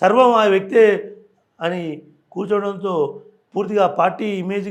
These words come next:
కానీ ఆ పార్టీ మూల సూత్రాలకు కానీ చాలా ప్రమాదకరమైన స్థితి అని చెప్పి అందుకే దేశ రాజకీయాలు ఇప్పుడు వ్యక్తి ఆరాధన పెరిగిపోయి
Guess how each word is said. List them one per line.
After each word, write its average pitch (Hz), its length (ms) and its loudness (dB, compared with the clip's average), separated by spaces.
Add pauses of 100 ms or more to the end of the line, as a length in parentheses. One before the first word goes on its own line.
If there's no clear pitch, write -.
కానీ 190 180 -4
ఆ 185 60 -2
పార్టీ 185 320 -2
మూల 185 220 -2
సూత్రాలకు 190 460 0
కానీ 180 260 -4 (460)
చాలా 170 140 -2
ప్రమాదకరమైన 196 720 -4
స్థితి 190 400 -12
అని 196 120 -6
చెప్పి 180 460 -8 (260)
అందుకే 190 260 -4
దేశ 185 240 -4
రాజకీయాలు 190 580 -2
ఇప్పుడు 175 200 -8
వ్యక్తి 156 340 -8
ఆరాధన 190 400 0
పెరిగిపోయి 190 520 -2